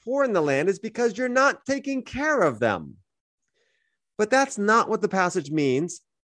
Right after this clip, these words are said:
ultimately in its original context. Now, I've noted before, and I put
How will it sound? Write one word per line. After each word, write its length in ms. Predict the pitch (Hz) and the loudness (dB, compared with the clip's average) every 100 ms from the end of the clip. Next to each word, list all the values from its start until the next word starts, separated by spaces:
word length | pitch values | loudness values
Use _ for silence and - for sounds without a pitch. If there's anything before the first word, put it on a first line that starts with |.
| - | 2
ultimately 880 | 233 277 277 160 110 104 110 175 _ _ _ _ _ - | 4 2 0 -2 -2 -2 -4 -6 _ _ _ _ _ -6
in 80 | 170 | -2
its 140 | 175 | 0
original 340 | 175 180 170 160 | 2 2 4 0
context. 800 | - 170 143 120 87 - - - _ _ _ _ _ _ _ _ _ | 0 0 0 0 -6 -6 -20 -20 _ _ _ _ _ _ _ _ _
Now, 320 | 160 175 175 - | 2 4 2 0
I've 280 | 185 202 180 | 0 2 2
noted 340 | 202 214 247 | 4 4 4
before, 480 | 226 226 175 143 160 | 2 0 0 2 2
and 120 | 160 | 2
I 60 | 156 | 0
put 260 | 180 160 | -2 -4